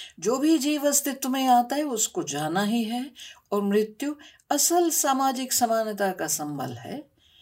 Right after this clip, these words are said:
क्योंकि इसके आगे नहीं कोई भेद, न जाति, न रंग, न धर्म,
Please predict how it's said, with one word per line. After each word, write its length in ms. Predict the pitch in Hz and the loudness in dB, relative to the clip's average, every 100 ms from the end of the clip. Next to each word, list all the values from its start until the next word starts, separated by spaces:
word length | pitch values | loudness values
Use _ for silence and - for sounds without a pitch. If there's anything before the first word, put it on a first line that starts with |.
| - _ - | -20 _ -8
क्योंकि 360 | 165 165 147 | -8 -6 -6
इसके 360 | 143 - - 165 | -4 -4 -2 2
आगे 320 | 160 170 226 | 2 2 0
नहीं 320 | 214 190 254 | 0 0 0
कोई 240 | 254 269 254 | -2 -4 -2
भेद, 580 | 208 226 220 196 - - - - | 0 2 4 2 -2 -18 -20 -4
न 120 | 196 | -2
जाति, 640 | 185 202 214 214 156 120 - - _ | 2 2 0 -2 -4 -6 -12 -20 _
न 40 | 220 | -2
रंग, 520 | 226 240 247 202 185 | 2 4 2 0 -2
न 200 | 254 269 | 0 -2
धर्म, 640 | 190 202 240 277 165 143 | 0 4 4 4 -2 -8